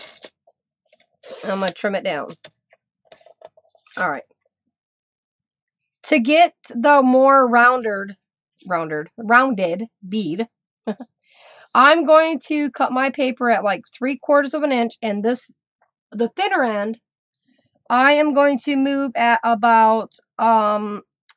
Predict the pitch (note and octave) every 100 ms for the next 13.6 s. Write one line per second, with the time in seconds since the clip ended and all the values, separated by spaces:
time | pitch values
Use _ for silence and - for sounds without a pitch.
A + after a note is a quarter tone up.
0 | - A#3 - C4 B3+ A#3+ G3+ D3+ - G#3+
1 | G3+ G#3+ G#3 F#3+ G3+ G#3 A3+ A#3 - F3
2 | F#3+ G#3+ - _ _ _ _ - G3 F#3
3 | D#3 C#3 _ - _ _ _ _ _ _
4 | _ _ _ _ _ _ _ _ _ _
5 | _ _ _ _ _ - - _ _ _
6 | - _ _ _ _ - - F#3+ F#3+ G#3
7 | G3+ G3 G3+ G3+ - G#3 D3+ B2+ - _
8 | _ _ _ - F#3 F#3 F#3 F#3+ - G#3+
9 | G#3 - G#3+ A#3 A#3+ - _ - G#3+ G3
10 | - _ _ _ _ _ _ _ _ _
11 | _ _ _ _ _ _ _ _ _ _
12 | _ _ _ _ _ _ _ _ _ _
13 | - G3 G3 F#3+ G3